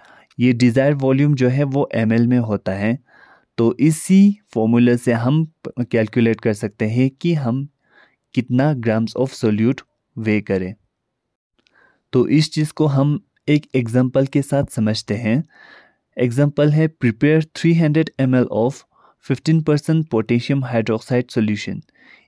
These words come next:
यानी कि हमें प्रिपेयर करना है फिफ्टीन परसेंट पोटेशियम हाइड्रोक्साइड सॉल्यूशन, वो भी थ्री हंड्रेड एम एल। तो इस चीज़ के लिए हमारे पास वही फॉर्मूला है, grams is equal to desired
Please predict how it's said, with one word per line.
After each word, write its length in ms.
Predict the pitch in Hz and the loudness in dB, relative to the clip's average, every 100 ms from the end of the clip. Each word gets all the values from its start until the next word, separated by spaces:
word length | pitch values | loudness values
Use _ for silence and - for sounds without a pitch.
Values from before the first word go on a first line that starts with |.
| 120 | -2
यानी 180 | 113 | 0
कि 160 | 117 147 | 0 0
हमें 320 | 131 123 147 | 0 2 2
प्रिपेयर 460 | 156 131 - 127 117 | 2 0 0 0 0
करना 280 | 110 104 104 | 0 -2 0
है 220 | 110 143 | 0 -2
फिफ्टीन 460 | - 139 - 165 | -2 -6 -2 -2
परसेंट 380 | 160 147 - 147 | 0 -2 -2 -4
पोटेशियम 640 | - 117 117 123 - 135 | -2 -2 0 -2 -2 -4
हाइड्रोक्साइड 520 | 123 113 120 113 135 - | -2 -2 -2 -4 -6 -6
सॉल्यूशन, 540 | - 107 110 135 170 - - - _ | -4 -2 -2 -2 -2 -4 -14 -20 _
वो 200 | 120 123 | -2 0
भी 220 | 123 170 196 - | 2 0 -2 -6
थ्री 180 | - 131 | -2 0
हंड्रेड 360 | 127 120 131 - | 2 0 0 -2
एम 180 | 120 98 | -2 -2
एल। 160 | 95 - _ - - - _ _ | -6 -12 _ -20 -20 -20 _ _
तो 180 | 127 120 | 0 2
इस 220 | 143 135 | 2 0
चीज़ 220 | 151 147 | -4 -2
के 120 | - 143 | 0 2
लिए 100 | 143 | 2
हमारे 340 | 127 120 120 | 0 0 0
पास 300 | 123 123 127 | 0 -2 0
वही 220 | 123 139 | 2 2
फॉर्मूला 440 | 139 120 110 110 104 | 2 0 0 2 0
है, 280 | 110 156 196 _ _ 117 | 2 0 -2 _ _ -6
grams 380 | 120 120 127 127 | -2 0 0 -2
is 120 | 127 | -2
equal 420 | 104 107 127 120 113 | -2 -6 -2 -2 0
to 60 | 156 | 0
desired 460 | 127 110 117 120 | 0 0 2 2